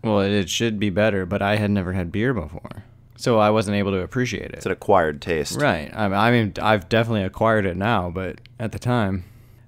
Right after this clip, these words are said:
Speaker 1: I acquired it way too much last night at the bachelor party.
Speaker 2: I feel like, honestly, if you don't, if, if somebody, like, beer taps you like that, and then you just, and you just kinda leave the beer on the table, they're the ones who look bad.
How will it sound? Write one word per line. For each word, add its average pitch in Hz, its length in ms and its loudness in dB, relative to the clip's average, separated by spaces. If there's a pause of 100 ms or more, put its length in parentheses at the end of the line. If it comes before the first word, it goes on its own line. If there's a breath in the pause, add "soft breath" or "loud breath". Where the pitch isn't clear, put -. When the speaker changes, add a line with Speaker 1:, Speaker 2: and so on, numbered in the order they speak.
Speaker 1:
I 101 180 0
acquired 104 480 2
it 98 100 0
way 107 180 0
too 107 220 -2
much 92 340 -4 (280)
last 98 280 -4
night 104 360 -2 (600 soft breath)
at 101 80 -8
the 98 80 -6
bachelor 101 320 -2
party. 92 400 -8 (140)
Speaker 2:
I 113 40 0
feel 175 200 -2
like, 185 180 -2
honestly, 113 400 2
if 90 140 -2
you 101 100 -2
don't, 110 300 2 (380)
if, - 220 -6
if 101 140 -6
somebody, 131 320 2
like, 95 280 6 (460)
beer 98 200 0
taps 85 400 2
you 78 100 -4
like 65 220 -4
that, 67 360 -2 (240)
and 95 160 -4
then 90 200 -2
you 92 160 -6
just, 98 260 -6 (400)
and 90 240 -4
you 92 220 -6
just 95 160 -8
kinda 98 180 2
leave 92 280 -2
the 92 100 -4
beer 92 240 2
on 95 140 2
the 80 60 -4
table, 98 520 -2 (720)
they're 110 260 6
the 143 120 8
ones 82 260 4
who 92 100 0
look 82 240 0
bad. 85 460 6